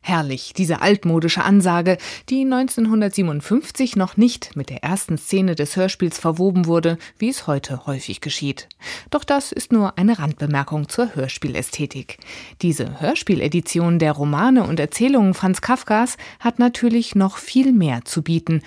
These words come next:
vor allem atmosphärisch. Das Bedrohliche, Verwirrende und ungerecht Bürokratische wird in den Hörspielen sehr eindrücklich. Bleiben wir zunächst bei Amerika.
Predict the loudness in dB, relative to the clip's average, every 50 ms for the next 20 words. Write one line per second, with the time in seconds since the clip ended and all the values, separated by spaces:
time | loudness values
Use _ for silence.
0 | -8 -20 -6 -2 0 0 2 2 0 0 0 -2 -4 -6 _ -10 -10 -4 0 0
1 | 0 0 -2 -2 -2 -2 -2 -2 -4 -8 -12 -12 -12 -12 -14 -16 _ -12 -12 -10
2 | -8 -4 -2 -2 2 4 4 4 6 4 4 2 2 0 -2 -2 -2 0 0 2
3 | 4 4 4 6 6 6 6 4 2 2 2 2 2 2 0 0 -2 0 2 2
4 | 0 2 0 0 -2 -2 -4 -2 -2 0 0 0 -2 -4 -2 -2 -2 -2 0 0
5 | 0 0 0 0 0 -2 -4 -10 -18 -18 -10 -2 0 0 0 2 2 2 2 4
6 | 2 2 2 2 0 0 0 -2 -2 0 2 2 2 2 2 2 0 -2 -2 -2
7 | 0 2 2 2 2 0 -6 -10 -10 -12 -14 -14 -14 -16 -20 _ _ _ -20 -18
8 | -18 -18 -18 -8 -2 0 2 2 4 4 4 4 2 2 2 4 4 4 4 2
9 | -2 -6 -10 _ -4 -2 -2 -2 -4 -6 -4 2 4 6 6 6 4 2 -2 -4
10 | -8 -10 -10 -12 -12 -14